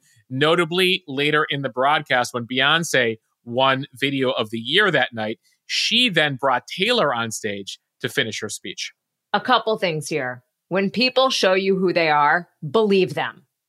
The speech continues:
Speaker 2: At this point, I feel like we should have all realized that Kanye West was a total you-know-what.
Speaker 1: Actually, Jill, one person who filled in the blanks there, Barack Obama was actually asked about that moment in an interview. He was president at the time,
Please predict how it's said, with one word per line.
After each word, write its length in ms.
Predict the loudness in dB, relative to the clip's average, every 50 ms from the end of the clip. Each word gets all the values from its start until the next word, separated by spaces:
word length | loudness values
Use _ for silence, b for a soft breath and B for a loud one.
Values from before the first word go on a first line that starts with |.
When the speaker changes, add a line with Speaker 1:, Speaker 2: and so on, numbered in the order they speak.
| _ -4 -4
Speaker 2:
At 180 | -4 -2 0
this 260 | 2 2 2 2 0 -2
point, 460 | 0 0 2 4 4 4 4 2 2 0
I 120 | 0 0
feel 220 | 2 2 2 4
like 200 | 6 4 4 4
we 120 | 2 0 0
should 160 | 0 0 0
have 100 | 2 2
all 240 | 4 2 2 2 0
realized 580 | 0 0 2 4 4 6 6 4 4 0 0
that 160 | -2 -4 -4 -2
Kanye 440 | -2 -2 0 0 0 0 0 0
West 500 | 2 2 2 2 2 0 -2 -8 -12 _ _ _ _ _ _ _ _ _ _ _ _ _ _ -4
was 200 | -2 -2 0 0
a 80 | -2 -4
total 720 | -2 0 2 2 2 2 2 0 0 0 0 -2 -4 _ _ _ _ _ _ _ _ _ _ _ _ _ _ _ _ _ _ -4
you-know-what. 540 | 0 0 0 2 0 -2 -2 -4 -8 -10 -12 _ _ -2
Speaker 1:
Actually, 360 | 0 0 0 0 0 -2 -2 0
Jill, 240 | 2 2 2 2
one 180 | 2 0 0 0
person 240 | 0 0 0 0 -2
who 60 | -2
filled 200 | 0 0 0 0
in 80 | 0 -4
the 60 | -4
blanks 380 | -2 -2 -2 -2 -2 -2 0
there, 320 | 2 4 4 4 4 2 _ _ _ _ _ -2
Barack 280 | 0 2 2 2 2 2
Obama 520 | 2 2 4 4 2 2 2 2 2 0
was 140 | 0 0 0
actually 320 | 0 -2 -2 -2 -4 -2
asked 240 | 0 0 0 0 0
about 220 | 0 0 0 0
that 180 | 0 -2 -2 0
moment 260 | -2 -2 -2 -2 -6
in 160 | -6 -8 -6
an 0 |
interview. 400 | -4 0 2 2 2 2 -2 -4
He 80 | -4 -4
was 100 | -4 -2
president 360 | 0 0 0 0 0 -2 -4
at 60 | -2 -2
the 40 | 0
time, 300 | 0 0 -2 -4 -6